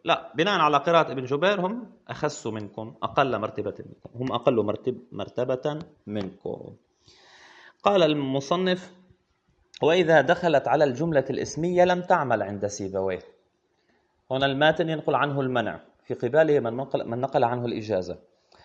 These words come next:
والفراء، الفراء من المقطوع أنه منع. وأجاز الكسائي، أيضًا أجاز، ولكن إجازة الكسائي كما قلنا ليست كإجازة ابن مالك الذي أجاز، قال وقيد الإجازة بالندرة.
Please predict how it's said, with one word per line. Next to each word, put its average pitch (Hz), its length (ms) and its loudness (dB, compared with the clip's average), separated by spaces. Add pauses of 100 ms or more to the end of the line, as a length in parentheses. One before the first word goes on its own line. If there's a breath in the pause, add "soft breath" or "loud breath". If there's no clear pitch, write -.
(140 soft breath)
والفراء، 147 800 4
الفراء 147 460 2
من 135 120 -4
المقطوع 135 480 0
أنه 117 240 -2
منع. 92 340 -4 (460 loud breath)
وأجاز 165 580 8
الكسائي، 175 1000 4 (1120)
أيضًا 151 380 4
أجاز، 147 360 2
ولكن 147 560 2 (120)
إجازة 175 540 4
الكسائي 190 540 -2 (600 loud breath)
كما 143 180 6
قلنا 185 240 2
ليست 202 320 2
كإجازة 160 460 2
ابن 156 200 -4
مالك 156 380 2
الذي 127 380 -2
أجاز، 156 380 2 (680)
قال 165 400 4
وقيد 165 400 2
الإجازة 156 600 0
بالندرة. 160 640 -4